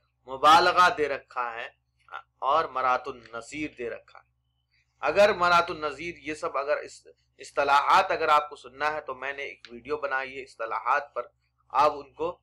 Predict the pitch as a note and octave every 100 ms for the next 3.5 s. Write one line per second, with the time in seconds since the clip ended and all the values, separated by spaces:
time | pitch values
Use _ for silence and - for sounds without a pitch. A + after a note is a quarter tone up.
0 | _ - _ _ _ - F3+ E3 D3 -
1 | A#2 G2+ _ _ _ _ - D3+ D#3+ -
2 | D3 - - D#3+ D#3 C#3+ - - C3+ -
3 | - - - D#3 -